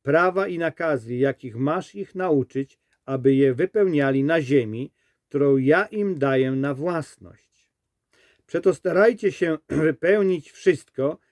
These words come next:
co wam nakazał Pan Bóg wasz. Nie odstępujcie od tego ani na prawo, ani na lewo. Idźcie dokładnie drogą wyznaczoną wam przez Pana, Boga waszego, byście mogli żyć, by dobrze wam się wiodło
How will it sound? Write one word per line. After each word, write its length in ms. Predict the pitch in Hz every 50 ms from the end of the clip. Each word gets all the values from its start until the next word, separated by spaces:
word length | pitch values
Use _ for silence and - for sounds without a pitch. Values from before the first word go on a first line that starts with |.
| _ _ _
co 180 | - 160 151
wam 220 | 147 170 170 180 185
nakazał 500 | 202 196 - - 151 135 139 147 143 135
Pan 360 | - 156 143 131 123 120 120
Bóg 240 | 123 151 165 147 139
wasz. 520 | 170 190 170 127 - - _ _ _ _ _ _ _ _ _ _ _ _ _ _ _ _ _ _ _ _ _ _ _ _ _ _ _ _ _ _ _ _ _ _ _ _ _ _ _ _ _ _ _ _ _ -
Nie 280 | 127 131 147 170 190 202
odstępujcie 840 | 185 - - - 185 175 170 147 - 196 220 240 247 214 - 214 175
od 140 | - - _
tego 400 | - 180 170 156 170 180 - -
ani 260 | 151 151 170 180 190
na 140 | 196 196 196
prawo, 500 | - 165 143 135 131 123 117 139 - 156
ani 180 | 127 123 123
na 140 | 123 127 131
lewo. 420 | 147 156 143 117 101 104 95 113 _ _ _ _ _ _ _ _ _ _ _ -
Idźcie 340 | 170 180 143 - - 170 151
dokładnie 480 | 151 - - 170 185 196 175 170 160
drogą 520 | 135 113 139 170 220 208 156 131 123 117 113
wyznaczoną 640 | 120 131 123 139 131 - - 139 143 147 160 165 143
wam 200 | 127 117 110 107
przez 260 | - - 131 - -
Pana, 480 | _ 156 139 123 107 104 98 101 - _ _ _ _ _ _ _ _ _ -
Boga 380 | 104 147 190 202 180 160 143
waszego, 480 | 131 131 120 - - 151 147 151 151 135
byście 340 | 127 147 135 - - 156 143
mogli 380 | 139 151 151 135 131 131 123
żyć, 420 | 110 104 151 185 202 196 - - 135
by 160 | 117 113 113
dobrze 500 | 107 107 143 151 165 165 175 180 202 185
wam 260 | 131 127 123 123 127
się 280 | 127 - - 143 139 131
wiodło 580 | 110 117 143 139 127 110 120 127 139 147 151